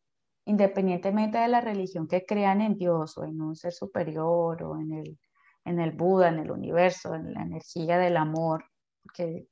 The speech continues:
yo lo hablo a nivel general, em, si nosotros somos de esa energía, de una energía del amor, yo no puedo ser otra cosa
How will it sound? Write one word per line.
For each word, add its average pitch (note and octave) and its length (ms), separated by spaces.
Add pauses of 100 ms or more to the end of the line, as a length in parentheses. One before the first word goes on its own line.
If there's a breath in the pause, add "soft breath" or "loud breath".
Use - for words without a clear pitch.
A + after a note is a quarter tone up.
(120)
yo E3 200
lo E3+ 100
hablo E3+ 280
a F3 40
nivel E3 300
general, D#3+ 540 (1500 loud breath)
em, G3+ 760 (960)
si - 220
nosotros A3 560
somos C4 520
de A#3 200
esa G3+ 240
energía, G#3 720 (2250)
de G#3+ 140
una G3 200
energía G3 760 (240)
del G3+ 260
amor, F3+ 560 (140)
yo G#3 180
no G3 140
puedo A3 180
ser A3 180
otra G#3+ 280
cosa F#3 460